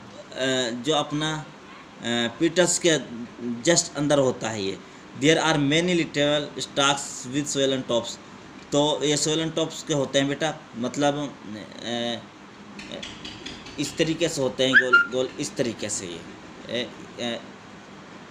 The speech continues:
इस तरीके से होते हैं बेटा ये, ठीक है।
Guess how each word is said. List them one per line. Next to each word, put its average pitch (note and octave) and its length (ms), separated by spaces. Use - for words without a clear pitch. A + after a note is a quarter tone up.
इस C3+ 160
तरीके C#3 300
से A2+ 140
होते G#2 180
हैं G2+ 80
बेटा F#2+ 200
ये, F2+ 180
ठीक F3+ 140
है। C#3 140